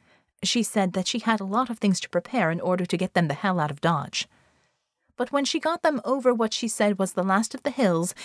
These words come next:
and on another goat path into a valley,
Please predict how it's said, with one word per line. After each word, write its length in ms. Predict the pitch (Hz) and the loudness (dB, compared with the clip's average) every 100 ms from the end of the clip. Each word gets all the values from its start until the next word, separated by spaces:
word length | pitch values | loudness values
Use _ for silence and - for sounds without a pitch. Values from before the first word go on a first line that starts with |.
| - - | -18 -4
and 200 | 208 214 | 0 0
on 200 | - 214 | 0 -2
another 380 | - 220 240 302 | 2 2 2 0
goat 260 | 254 214 - | 0 -2 -2
path 300 | - 190 180 | -2 -2 0
into 260 | 202 196 170 | 2 2 0
a 60 | |
valley, 500 | 170 220 165 113 147 | 0 0 -2 -4 -12